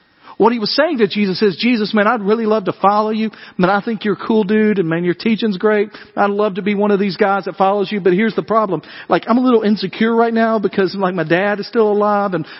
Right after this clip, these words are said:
when he dies, man, I'm gonna get, like, his inheritance, and, like, I'll be set for life. And so that would be a good time for me to come follow you, because once I have all of his money, like, he's dead and I've buried him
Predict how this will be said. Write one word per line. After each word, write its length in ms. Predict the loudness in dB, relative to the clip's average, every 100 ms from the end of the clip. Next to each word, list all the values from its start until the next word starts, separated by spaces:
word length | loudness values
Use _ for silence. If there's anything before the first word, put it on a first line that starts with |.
| 0
when 140 | 4
he 160 | 4 2
dies, 540 | 2 2 2 0 -2
man, 260 | -2 0 -2 -10 _
I'm 200 | -2 2
gonna 160 | 2 2
get, 180 | 2 0
like, 140 | 0
his 160 | 0 0
inheritance, 640 | 2 2 2 0 -4 -4
and, 160 | -4 -2
like, 200 | 0 -2 -10 -20 _ -2
I'll 160 | -2
be 120 | -2
set 440 | -4 -2 0 0 -2
for 120 | 0
life. 360 | 2 2 0 -2
And 160 | -6 -2
so 180 | 0 0 -2 0
that 240 | 0 0
would 100 | -2
be 120 | 0
a 40 | 0
good 160 | 0
time 160 | 0 -2
for 80 | -2
me 80 | -2
to 60 |
come 180 | -2 -2
follow 320 | 2 2 0
you, 260 | -4 -4 -6 -10 -4 -2
because 280 | 2 0 2
once 280 | 2 2 0
I 180 | 0 0
have 220 | -2 0
all 200 | 0 0
of 80 | 2
his 220 | 0 0
money, 400 | 0 0 0 0
like, 160 | 0 0
he's 220 | -4 0
dead 400 | 2 2 0 0
and 100 | -2
I've 140 | 0
buried 300 | 0 2 2
him 180 | 0